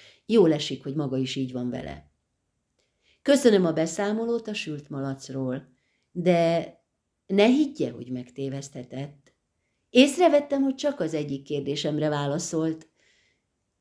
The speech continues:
Égek a vágytól, hogy többet tudjak meg a Guernsey Krumplihépite Irodalmi Társaságról, és nem csak a puszta kíváncsiság furdal, immár szakmai kötelességem is, hogy kíváncsiskodjak.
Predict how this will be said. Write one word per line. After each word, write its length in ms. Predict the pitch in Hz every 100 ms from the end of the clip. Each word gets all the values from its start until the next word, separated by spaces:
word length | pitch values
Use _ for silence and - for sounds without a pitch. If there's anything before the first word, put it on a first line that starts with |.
| _
Égek 440 | 320 339 180 147
a 80 | 123
vágytól, 500 | 135 185 208 - 240
hogy 180 | 220 214
többet 440 | 285 233 139 139
tudjak 420 | - 127 127 147 147
meg 180 | 160
a 60 | 160
Guernsey 580 | 170 180 165 - 175 165
Krumplihépite 920 | - 202 180 180 175 156 151 165 151
Irodalmi 580 | 147 170 160 156 156 160
Társaságról, 760 | 156 160 175 - 175 180 190
és 220 | 185 - - - - -
nem 160 | 262
csak 180 | 285 339
a 80 | 262
puszta 340 | 247 240 220
kíváncsiság 760 | 208 202 190 180 185 180 170 180
furdal, 520 | 240 247 247 254 247
immár 460 | 247 233 208 202 196
szakmai 600 | - - 208 - 262 247
kötelességem 840 | 247 160 147 139 143 - 147 165
is, 120 | 202 -
hogy 140 | 233
kíváncsiskodjak. 1080 | - 185 131 127 123 - - - - -